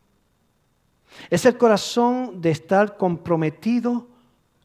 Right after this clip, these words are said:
con Dios y comprometido con otra persona. No se trata de asistir, se trata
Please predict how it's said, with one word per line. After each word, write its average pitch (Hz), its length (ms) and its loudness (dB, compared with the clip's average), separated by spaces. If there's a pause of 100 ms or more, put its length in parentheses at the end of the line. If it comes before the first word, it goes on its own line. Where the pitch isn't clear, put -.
con 151 200 -4
Dios 185 640 -4 (560)
y 185 80 -2
comprometido 170 840 -2 (320)
con 151 180 -4
otra 151 200 -4
persona. 143 600 -4 (460)
No 240 120 8
se 359 140 4
trata 349 300 4
de 277 80 4
asistir, 185 680 -2 (680)
se 185 240 -2
trata 196 680 0